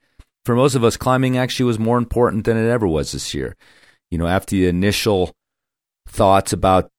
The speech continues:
what it took to spread the virus back in March when everything was locked down and the few people who were climbing were getting shamed on the internet for climbing, and there was this idea that you could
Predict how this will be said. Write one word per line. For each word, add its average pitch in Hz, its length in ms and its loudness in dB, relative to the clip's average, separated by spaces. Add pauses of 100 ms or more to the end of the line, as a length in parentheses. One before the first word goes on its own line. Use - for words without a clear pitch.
what 101 300 0
it 95 140 -2
took - 240 -2
to 87 120 -2
spread 101 380 -2
the 98 80 0
virus 92 460 2
back 92 260 -2
in 82 80 -4
March 98 460 0
when 90 100 -4
everything 90 360 -4
was 78 140 -6
locked 80 340 -4
down 110 380 0
and 82 140 -2
the 80 60 -6
few 101 180 -4
people 90 300 -4
who 101 180 -4
were 95 240 0
climbing 98 440 -2
were 85 100 -4
getting 85 260 -4
shamed 92 420 -2
on 87 120 0
the 69 140 -4
internet 104 360 -2
for 95 140 -8
climbing, 98 560 -4
and 76 200 -6 (300)
there 90 140 0
was 87 200 0
this 90 200 -4
idea 90 360 0
that 82 160 0
you 80 140 -4
could 78 260 -8